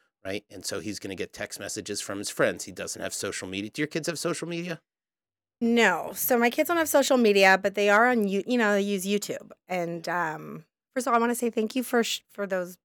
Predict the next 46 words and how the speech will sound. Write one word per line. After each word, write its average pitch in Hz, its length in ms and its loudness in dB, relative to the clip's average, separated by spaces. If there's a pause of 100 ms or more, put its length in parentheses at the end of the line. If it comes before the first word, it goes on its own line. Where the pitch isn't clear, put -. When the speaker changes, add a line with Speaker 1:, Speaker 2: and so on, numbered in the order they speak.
Speaker 2:
beautiful 233 300 -6
words, 185 300 2
and, 175 240 -8
um, 151 360 -14
I'm - 100 -20
sorry 165 240 -10
for - 140 -18
your - 120 -14
loss, - 420 -12
and 165 360 -14
Speaker 1:
Don't 180 100 -14
worry 180 100 -12
Speaker 2:
thank - 80 -20
you 180 60 -12
Speaker 1:
about 175 60 -16
it. - 60 -20
Speaker 2:
for, 160 260 -8
Speaker 1:
Thank 165 120 -14
you. 165 60 -20
Speaker 2:
for 196 100 -12
sharing 160 320 -4
that. 147 100 -12
Speaker 1:
Thank 170 220 -12
you. - 80 -20 (420)
Speaker 2:
Um, 180 600 2 (180)
yeah, 240 420 4
I, 240 920 2 (180)
you 233 120 -4
know, 180 320 -2 (640)
when 220 140 0
everything 247 380 0
started 208 240 2
happening, 196 400 0
I 208 80 0
have 220 120 2
to 214 100 -2
say 185 260 2
it 170 80 -2
was 185 180 -2
really 196 360 4
hard 185 260 2
for 185 120 -6
me 190 120 -4
because 180 320 -6
that 185 260 4
weekend 165 520 -4